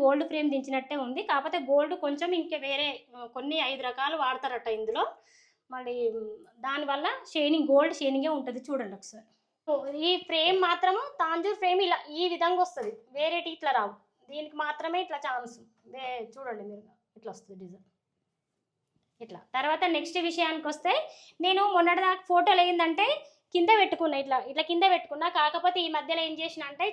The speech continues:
చిన్న స్టిక్కర్స్ దొరికినాయి, ఇట్లా జాయింటింగ్ చేసేటి మొలల్లా ఉంటాయి అవి. అవి అతికేసి వాటికి ఫోటోలు అయితే ఈ మధ్యలోనే నేను ఇట్లా పెట్టుకున్నా. మేము పాత పిక్, నేను కింద పెట్టింది ఒక పిక్ ఉంటే యాడ్ చేస్తా తర్వాత మీకు.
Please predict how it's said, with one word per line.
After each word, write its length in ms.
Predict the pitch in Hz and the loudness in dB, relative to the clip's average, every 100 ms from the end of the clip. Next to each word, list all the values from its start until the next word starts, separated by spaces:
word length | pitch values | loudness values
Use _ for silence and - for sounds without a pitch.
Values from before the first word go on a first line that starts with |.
| 381 | -4
చిన్న 220 | 311 349 | -2 -2
స్టిక్కర్స్ 500 | 349 311 - 320 302 | -2 -12 -4 -4 -4
దొరికినాయి, 480 | 277 269 - 247 247 | -6 -6 -6 -8 -6
ఇట్లా 160 | 247 233 214 214 _ _ - | -2 -2 -2 -8 _ _ -10
జాయింటింగ్ 540 | 247 285 320 330 302 294 | -6 -2 -2 -4 -4 -2
చేసేటి 300 | 294 285 269 | -2 -4 -2
మొలల్లా 340 | 269 285 311 311 277 | 2 6 6 4 0
ఉంటాయి 240 | 277 247 240 | -6 -6 -4
అవి. 160 | 330 605 - _ _ _ | -2 -4 -6 _ _ _
అవి 200 | 262 285 294 | -4 2 2
అతికేసి 460 | 285 - 339 359 480 571 | 0 0 0 4 4 4
వాటికి 320 | 330 302 339 | 4 2 0
ఫోటోలు 380 | 381 311 302 320 294 | -2 -2 -2 -2 -4
అయితే 140 | 370 494 | -4 -2
ఈ 60 | 320 | 0
మధ్యలోనే 380 | 311 302 320 349 | 0 2 2 2
నేను 220 | 349 320 | 2 0
ఇట్లా 140 | 311 302 | 0 0
పెట్టుకున్నా. 400 | 285 285 262 277 339 | 0 -2 -6 -2 -2
మేము 140 | 311 269 - | -2 -6 -2
పాత 200 | 262 277 339 | 0 2 0
పిక్, 160 | 349 349 311 | -2 -2 -4
నేను 120 | 302 302 | -4 -8
కింద 160 | 254 302 | -6 -6
పెట్టింది 280 | 311 311 277 | -6 -8 -10
ఒక 120 | 302 - | -10 -12
పిక్ 160 | 269 302 | -14 -10
ఉంటే 120 | 285 | -6
యాడ్ 220 | 247 240 254 | -4 -2 -2
చేస్తా 220 | 247 226 | -4 -8
తర్వాత 320 | 220 220 220 | -6 -6 -8
మీకు. 300 | 208 208 | -14 -6